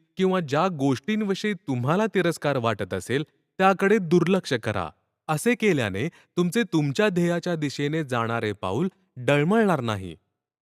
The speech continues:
पण जर त्या सगळ्या गोष्टी समाजाचं नुकसान करत असतील, तर तुम्ही एक आदर्श नागरिक म्हणून तुमच्या वर्तनातून, विचारातून त्यांना बदलण्याचा प्रयत्न करायला हवा. स्वतःपुढे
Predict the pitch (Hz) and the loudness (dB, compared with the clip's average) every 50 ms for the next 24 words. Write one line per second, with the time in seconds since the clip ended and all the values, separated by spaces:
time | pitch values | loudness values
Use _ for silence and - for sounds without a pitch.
0 | _ _ - 151 147 147 143 123 139 147 143 123 156 156 160 - - 131 120 110 | _ _ 2 2 4 4 2 2 2 0 2 2 0 0 0 0 -2 -4 -2 0
1 | 113 135 175 196 180 175 202 180 - - 202 190 - - 127 131 143 147 165 160 | 2 2 2 2 2 2 0 0 0 -2 -6 -4 -2 -2 -2 0 0 0 -2 -2
2 | - 180 175 147 127 117 - - - 151 170 190 208 208 - 165 147 135 - 113 | -2 -2 -4 -2 -2 -4 -6 -4 -2 -2 0 0 -2 -2 -4 -4 -4 -4 -4 -6
3 | 101 - - 104 98 117 151 - _ _ _ _ _ - 202 202 - - 202 190 | -8 -8 -8 -6 -4 -4 -4 -4 _ _ _ _ _ -2 0 0 0 0 0 0
4 | 165 170 196 208 190 202 220 - - - 135 127 127 131 175 202 208 - 214 208 | 0 0 0 0 0 -2 -2 -4 -4 -2 0 0 0 2 0 0 0 0 -2 -2
5 | 190 165 143 131 120 127 127 127 120 - 113 110 117 131 170 170 _ _ _ _ | -2 -2 -4 -2 -2 -2 -2 -2 -4 -4 -6 -4 -2 -2 -4 -4 _ _ _ _
6 | - 160 156 156 139 - 196 208 190 151 139 131 123 - 175 180 175 156 131 107 | -2 -2 0 0 0 0 0 0 0 0 0 0 0 -2 -4 -2 -2 -2 -4 -4
7 | - 107 101 90 87 87 _ _ _ _ - 131 131 135 113 - 185 196 190 165 | -6 -6 -6 -8 -10 -12 _ _ _ _ -8 -4 -4 -4 -2 0 0 0 2 0
8 | 127 - - 117 120 120 117 _ _ _ _ - 160 160 165 180 196 208 180 151 | -2 -2 -2 -4 -4 -4 -6 _ _ _ _ -4 -4 -2 -2 0 -2 0 0 0
9 | 143 139 175 185 185 175 170 160 - 185 196 180 - 156 151 175 202 - 202 196 | 0 2 0 0 0 -2 -4 -4 -4 -4 -4 -2 0 2 2 2 2 0 -2 -4
10 | 170 - 143 131 123 117 110 107 104 113 101 98 90 82 - _ _ _ _ _ | -4 -2 -2 -2 0 0 0 -2 -2 -2 -4 -4 -4 -6 -8 _ _ _ _ _
11 | _ _ _ - - - 165 160 - 208 233 254 262 - 151 120 117 113 131 | _ _ _ -10 -4 -2 0 0 0 0 -2 0 0 0 0 0 0 -2 -2